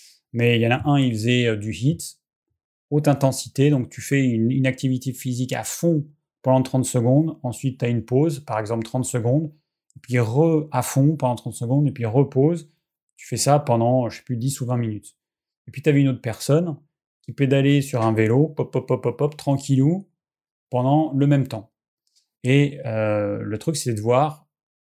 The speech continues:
dans quel cas on perdait plus de calories. Si on s'en tient juste à la séance, c'était le vélo tranquillou pépère. Alors que l'autre, il suait comme un malade, il n'arrivait plus à respirer. Eh ben, c'est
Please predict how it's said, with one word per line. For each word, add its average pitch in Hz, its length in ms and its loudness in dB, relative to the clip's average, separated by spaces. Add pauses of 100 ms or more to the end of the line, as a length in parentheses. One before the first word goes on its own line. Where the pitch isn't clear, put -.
(200)
dans 120 140 -4
quel 117 160 0
cas 151 80 2
on 147 100 4
perdait 127 240 0
plus 123 160 -4
de 117 80 -6
calories. 101 400 -10 (1500)
Si - 160 -6
on 170 80 2
s'en 156 200 2
tient 147 240 4
juste 117 280 0
à 160 60 8
la 147 100 4
séance, 147 680 0 (260)
c'était 139 760 -2 (600)
le 143 240 4
vélo 135 500 2 (560)
tranquillou 147 420 4
pépère. 110 480 -2 (260)
Alors 104 140 -16
que 117 120 -4
l'autre, 147 240 2
il 147 120 -8
suait 143 400 2
comme 127 160 2
un 113 80 2
malade, 117 420 2
il 117 80 -2
n'arrivait 98 280 -6
plus 147 140 2
à 143 40 6
respirer. 127 720 -2 (760)
Eh 117 60 -4
ben, 135 160 4
c'est 147 380 0